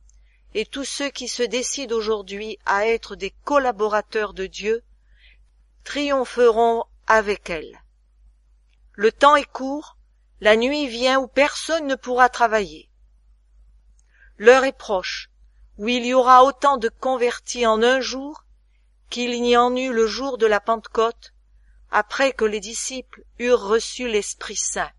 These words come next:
Nombreux sont ceux qui sont restés sourds à l'appel de l'Évangile. Ils ont été jaugés et éprouvés, mais d'énormes obstacles ont semblé surgir devant eux,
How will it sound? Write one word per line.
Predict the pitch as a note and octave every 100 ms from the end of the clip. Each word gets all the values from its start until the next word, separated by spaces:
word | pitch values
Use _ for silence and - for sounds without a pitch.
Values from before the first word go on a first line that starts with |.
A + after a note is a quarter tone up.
| _ _ _ _ _ _ _ _ _ _ _ _ _ _ _ _ -
Nombreux | A3+ B3+ A#3 C#4+ D#4
sont | - B3+
ceux | - C#4+
qui | D4 B3
sont | - B3
restés | A3+ A3+ - B3+
sourds | - - D#4 A3
à | G3
l'appel | F#3 - G#3+ G3+
de | F#3+
l'Évangile. | F#3 F#3 F#3 F#3 F#3 E3 - _ _ _ _ _ _ _ _ _ G#3+
Ils | A3+ G#3+
ont | B3+
été | B3+ B3+ B3
jaugés | A3 C4 A#3 A#3+ D4 -
et | G#3+ G#3 -
éprouvés, | C#4 - D4 A#3+ G#3+ D#3 _ _ _ _ _ _ _ _
mais | G3 A#3
d'énormes | F#3+ C#4+ D4 C#4+ C#4+ B3 -
obstacles | B3+ - - C4+ C4+ - A#3 -
ont | A3+
semblé | - B3+ A#3 A#3+ B3
surgir | - C4 A#3 A#3+ B3
devant | G#3 G3+ G#3+ G#3 G#3
eux, | F3+